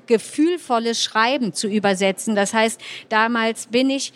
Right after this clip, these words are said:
in Spanien und Belgien und Frankreich rumgereist, wo diese Kronfol-, äh, Kronfolgerin damals überall war und hab mich in diese immensen Kathedralen gestellt, in diese immensen Bauten,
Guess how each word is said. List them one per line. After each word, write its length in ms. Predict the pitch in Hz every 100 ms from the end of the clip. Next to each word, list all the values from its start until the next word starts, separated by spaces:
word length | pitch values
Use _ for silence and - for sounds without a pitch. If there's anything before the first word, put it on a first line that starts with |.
| -
in 140 | - 220
Spanien 640 | - 214 208 240 269 254
und 320 | - 220 214
Belgien 640 | 214 214 247 233 269 262 247
und 260 | - 220
Frankreich 720 | - 220 233 277 - 220 214
rumgereist, 800 | 226 285 285 202 180 208 247 -
wo 160 | 233 277
diese 340 | 247 220 220
Kronfol-, 640 | 214 - 262 269 247 233 226
äh, 320 | 220 214 208
Kronfolgerin 680 | 202 262 269 247 226 220 220
damals 500 | 214 220 220 208 - - - - -
überall 500 | 277 254 180 202 190
war 320 | 190 220 254 - -
und 260 | 233 196
hab 180 | 233 269
mich 200 | 254 240
in 140 | 226
diese 200 | 226 226
immensen 840 | 247 247 240 226 233 269 302 220 208
Kathedralen 800 | 214 196 202 196 190 185 185 190
gestellt, 420 | 185 - 196 202
in 140 | 220
diese 220 | 220 220
immensen 800 | 226 254 240 233 233 294 254 254 214
Bauten, 600 | 190 220 277 - 226